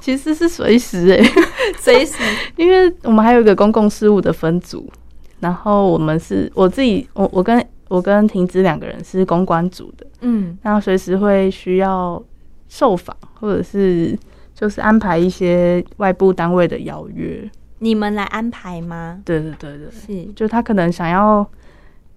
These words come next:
Speaker 1: 想要了解说我们在做什么，然后我们就找适合的活动让他去参加。那对象可能是媒体单位，或者是学生论文的采访等等。
Speaker 2: 哦，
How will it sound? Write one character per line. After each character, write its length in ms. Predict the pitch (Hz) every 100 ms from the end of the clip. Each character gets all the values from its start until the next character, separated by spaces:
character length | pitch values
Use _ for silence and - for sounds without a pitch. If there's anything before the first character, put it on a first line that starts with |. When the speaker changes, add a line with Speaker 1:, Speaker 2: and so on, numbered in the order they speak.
| - -
Speaker 1:
想 180 | - 190
要 80 | 226
了 160 | 233 196
解 160 | 190
说 220 | 180 208
我 60 | 196
们 140 | 160
在 140 | 156 180
做 160 | 196
什 160 | 190 165
么， 220 | - -
然 140 | 110 -
后 180 | - 190
我 80 |
们 160 | 170 160
就 120 | 185
找 260 | 196 170 170
适 240 | - 240
合 100 | 185
的 120 | 165 170
活 180 | 165
动 240 | 165 196 185
让 140 | 180
他 140 | 175 170
去 120 | 180
参 240 | - 175 170
加。 140 | - - 226 - - -
那 140 | - 220 - - -
对 140 | 254
象 180 | 226 226
可 100 | 196
能 140 | 170
是 180 | 170 202
媒 180 | 196 170
体 140 | 170 175
单 180 | 170 165
位， 220 | 185 180
或 120 | 180 185
者 100 | -
是 180 | -
学 220 | 180 175 170
生 400 | - 180 185 202 - - - -
论 180 | 226 190
文 140 | 170
的 80 | 170
采 240 | - -
访 180 | - - -
等 120 | - - 233
等。 120 | - -
Speaker 2:
哦， 400 | 226 247 269 247